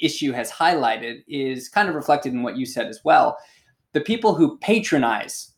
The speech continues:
sex workers are these privileged individuals who don't have respect for the people who are doing them. It's not about, you know, receiving a service. It's about taking advantage of someone.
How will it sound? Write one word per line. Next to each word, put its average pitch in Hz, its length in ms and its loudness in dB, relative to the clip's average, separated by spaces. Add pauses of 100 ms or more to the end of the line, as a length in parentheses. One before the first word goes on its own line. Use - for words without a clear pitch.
(120)
sex - 320 0
workers - 460 -6
are 151 280 6
these 143 340 0
privileged 170 520 2
individuals 120 680 -4
who 117 200 -12 (120)
don't 156 380 2
have 127 580 0
respect - 640 -2
for 156 160 -6
the 135 80 -8
people - 280 -8
who 127 160 -8
are 117 200 -6
doing 120 280 -2
them. - 100 -18 (420)
It's - 200 -6
not 160 220 6
about, 131 600 4
you 135 100 -4
know, 120 480 -2 (500)
receiving 143 600 2
a 117 40 0
service. 139 520 0
It's - 160 -8
about 131 360 4
taking 131 380 -4
advantage 120 600 -2
of - 80 -18
someone. - 320 -12